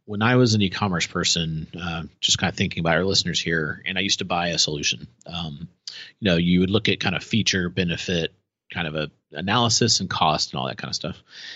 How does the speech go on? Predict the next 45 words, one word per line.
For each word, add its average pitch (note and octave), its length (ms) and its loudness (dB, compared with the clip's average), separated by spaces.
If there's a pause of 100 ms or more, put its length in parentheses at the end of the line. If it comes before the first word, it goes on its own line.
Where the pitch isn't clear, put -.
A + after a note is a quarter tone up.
(140)
It A2 60 -4
seems C4+ 300 2
like A#2+ 280 2
machine C#3 440 2
learning A#2+ 360 4
and F#2+ 100 0
some - 100 0
of G2+ 40 2
these F#2+ 140 0
things F2+ 260 0
add E2 240 -2
this, E2+ 220 2
like, D#2 320 -2
other G2+ 220 2
dimension E2 680 0
that's - 220 -2
really F#2 140 -2
important, D2 440 -2
which C#2+ 200 -2
is D#2 100 -6
data. - 360 -2 (100)
So, E2 400 0 (260)
so - 120 -2
as G2+ 100 2
you A#2 80 0
look C#3+ 160 2
at D3 60 2
these G2+ 180 2
solutions, F2 800 0
um, D#2 500 -8 (220)
you A2+ 120 -6
know, E2+ 60 -4
it's F#2+ 180 -2
really C3+ 120 4
important G2+ 500 0
to - 160 0
understand, F2 760 0 (380)
is A2 100 -6
this B2+ 120 4
gonna A#2 160 2
operate G#2 340 2
just - 240 0
on F#2 100 0
my F#2+ 160 0
data? E2+ 500 0